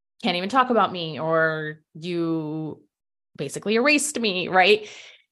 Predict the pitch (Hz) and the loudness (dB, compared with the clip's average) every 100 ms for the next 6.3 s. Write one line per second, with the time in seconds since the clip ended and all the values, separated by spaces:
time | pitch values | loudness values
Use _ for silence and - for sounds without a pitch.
0 | _ _ _ _ - 240 185 - - 302 | _ _ _ _ 0 4 2 0 -2 2
1 | 370 302 220 196 196 196 208 233 247 240 | 2 2 0 0 -2 -2 -2 0 0 0
2 | 214 185 - 220 226 240 208 180 165 160 | 0 -4 -12 -8 -6 -4 -4 -2 0 2
3 | 160 - 196 190 170 175 165 160 - - | 0 -2 0 2 2 2 2 0 0 -2
4 | 165 165 151 - 175 170 156 151 - 156 | 0 0 -2 -6 -4 -2 -2 -6 -6 -2
5 | 156 156 _ - 156 92 147 190 226 156 | -2 -4 _ -8 -6 -6 -4 2 4 4
6 | 110 - - | 2 -4 -18